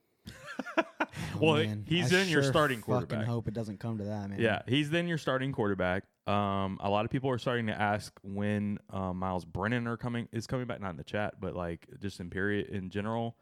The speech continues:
Speaker 1: Um,
Speaker 2: I mean, I'm s-
Speaker 1: I, is, I, at this point, I don't really care. Like, it,
Speaker 2: Um, I care.
Speaker 1: no, no,
Speaker 2: And
Speaker 1: no.
Speaker 2: here's
Speaker 1: I, I,
Speaker 2: okay.
Speaker 1: I don't care who it is.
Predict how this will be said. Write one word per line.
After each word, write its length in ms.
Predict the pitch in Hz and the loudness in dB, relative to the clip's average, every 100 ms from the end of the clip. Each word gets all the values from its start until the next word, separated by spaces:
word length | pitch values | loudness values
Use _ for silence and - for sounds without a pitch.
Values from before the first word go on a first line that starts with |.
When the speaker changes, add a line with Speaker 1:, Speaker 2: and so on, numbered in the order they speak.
| _ _ _ - | _ _ _ -6
Speaker 1:
Um, 680 | 92 92 87 87 82 80 78 - | 0 0 0 -2 -6 -8 -12 -8
Speaker 2:
I 80 | 147 | -2
mean, 360 | 165 160 113 104 - | 0 0 -2 -6 -8
I'm 260 | 113 123 113 | -6 -6 0
s- 40 | |
Speaker 1:
I, 180 | 101 104 - | 2 2 2
is, 440 | 107 90 - - - | -2 -4 -8 -8 -6
I, 60 | 101 | -4
at 100 | 113 | -4
this 140 | 113 | -4
point, 220 | 110 92 | -2 -2
I 40 | 92 | -2
don't 100 | 80 | -4
really 160 | 82 85 | -6 -4
care. 300 | 90 85 85 _ _ - | -2 -4 -6 _ _ -4
Like, 140 | 107 95 | -2 -2
it, 240 | 120 143 - - - | -4 -6 -6 -16 -10
Speaker 2:
Um, 720 | 110 120 120 113 113 113 110 | -6 -2 -2 -2 -2 -2 -4
I 80 | 107 | -6
care. 400 | - 101 101 - - _ - | -8 -8 -8 -12 -20 _ 0
Speaker 1:
no, 120 | 160 | 2
no, 60 | 196 | 4
Speaker 2:
And 100 | 175 | 4
Speaker 1:
no. 160 | 107 | 4
Speaker 2:
here's 160 | 131 127 | 2 2
Speaker 1:
I, 120 | 151 - | 0 0
I, 120 | 135 135 | -2 0
Speaker 2:
okay. 140 | 104 104 | 0 2
Speaker 1:
I 100 | 147 | 2
don't 160 | 160 | 2
care 400 | 160 151 143 127 - 98 - _ - 110 | 0 0 2 -2 -6 -18 -20 _ -12 -2
who 200 | 127 151 | 2 4
it 100 | 151 | 4
is. 440 | 139 147 151 - | 2 2 0 -4